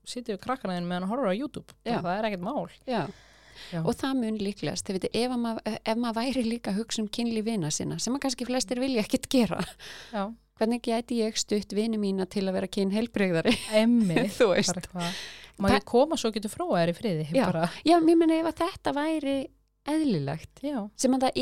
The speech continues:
Speaker 2: er, að þetta væri miklu eðlilegra finnst mér heldur en það samfélag sem ég bý í.
Speaker 1: <laughs> Einmitt.
Speaker 2: En ég veit líka alveg um leið og maður fer að tala um unað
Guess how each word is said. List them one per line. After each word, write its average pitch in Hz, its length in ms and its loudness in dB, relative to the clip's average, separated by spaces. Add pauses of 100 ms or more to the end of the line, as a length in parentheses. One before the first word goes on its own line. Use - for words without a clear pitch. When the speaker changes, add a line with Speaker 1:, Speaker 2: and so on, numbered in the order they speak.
(140)
Speaker 2:
er, 147 160 0 (160)
að 214 100 -4
þetta 285 320 0
væri 269 240 0
miklu 262 320 0
eðlilegra 247 400 2
finnst 233 240 -2
mér 254 240 0
heldur 226 220 -2
en 220 80 -2
það 233 100 2
samfélag 240 460 2
sem 220 100 0
ég 208 140 -4
bý 277 100 2
í. 180 380 2 (120)
Speaker 1:
<laughs> - 140 -8
Einmitt. 175 380 -2
Speaker 2:
En 226 100 6
ég 226 80 4
veit 269 180 4
líka 220 220 0
alveg 185 160 2
um 196 140 -2
leið 214 180 2
og 190 160 0
maður 202 220 0
fer 196 120 2
að - 60 -6
tala 202 300 2
um 180 100 0
unað 202 540 0